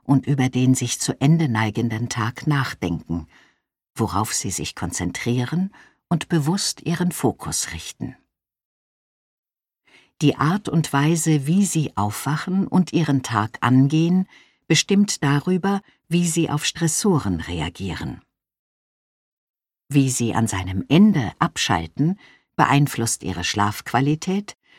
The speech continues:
und Ihre Fähigkeit, sich zu erholen. Diese Entscheidungen zu Beginn und am Ende Ihres Tages haben wahrscheinlich Auswirkungen auf die Funktion Ihrer Mitochondrien, der Batterien Ihrer Zellen.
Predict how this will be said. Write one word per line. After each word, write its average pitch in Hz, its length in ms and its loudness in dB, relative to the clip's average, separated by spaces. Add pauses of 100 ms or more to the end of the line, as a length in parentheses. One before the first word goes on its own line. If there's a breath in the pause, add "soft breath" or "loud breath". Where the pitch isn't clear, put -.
(120)
und 202 200 4
Ihre 196 280 0
Fähigkeit, 117 760 0
sich - 260 -6
zu - 140 -4
erholen. 107 580 -2 (1500)
Diese 196 280 0
Entscheidungen 151 840 2
zu - 180 -2
Beginn 147 600 6
und - 260 0
am 135 140 6
Ende 165 340 4
Ihres 92 400 -4
Tages 107 560 -2 (520 soft breath)
haben 156 300 4
wahrscheinlich 175 720 0
Auswirkungen 175 760 0
auf - 180 -2
die 147 100 0
Funktion 131 760 0
Ihrer 123 260 0
Mitochondrien, 123 1040 0 (420 loud breath)
der 156 80 4
Batterien 147 840 0
Ihrer 113 320 -6
Zellen. - 360 -6